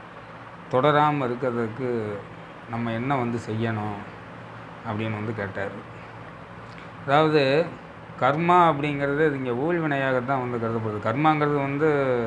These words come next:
சமஸ்கிருத சொல்லு. அதுக்கு சரியான வார்த்தை வந்து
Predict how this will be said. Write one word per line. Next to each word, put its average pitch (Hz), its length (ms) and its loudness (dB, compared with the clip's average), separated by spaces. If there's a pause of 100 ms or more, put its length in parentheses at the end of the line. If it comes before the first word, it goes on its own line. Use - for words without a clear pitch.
சமஸ்கிருத 127 580 -2
சொல்லு. 117 380 -4 (960)
அதுக்கு 147 260 4
சரியான 160 540 6
வார்த்தை 147 380 4
வந்து 139 260 0